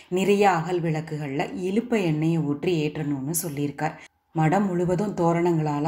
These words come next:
அலங்கரிக்கப்பட்டு, நிறைய விளக்குகள் தயார் செய்யப்பட்டு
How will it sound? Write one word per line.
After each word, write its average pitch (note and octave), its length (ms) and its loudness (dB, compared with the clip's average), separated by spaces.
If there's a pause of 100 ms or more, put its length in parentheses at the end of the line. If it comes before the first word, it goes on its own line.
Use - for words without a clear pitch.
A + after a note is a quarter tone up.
அலங்கரிக்கப்பட்டு, D#3 880 -4 (300)
நிறைய G3 400 4
விளக்குகள் E3+ 600 -2
தயார் D#3 320 -2
செய்யப்பட்டு C#3+ 520 -8